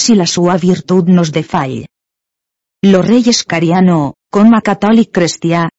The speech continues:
se posa en la major pressa de la gent,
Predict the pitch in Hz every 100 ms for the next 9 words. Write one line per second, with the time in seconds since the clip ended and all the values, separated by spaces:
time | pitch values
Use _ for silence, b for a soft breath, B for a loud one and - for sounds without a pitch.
0 | - - 185 208 185 214 208 190 185 170
1 | 190 190 - 202 220 196 180 175 147 185
2 | 190 170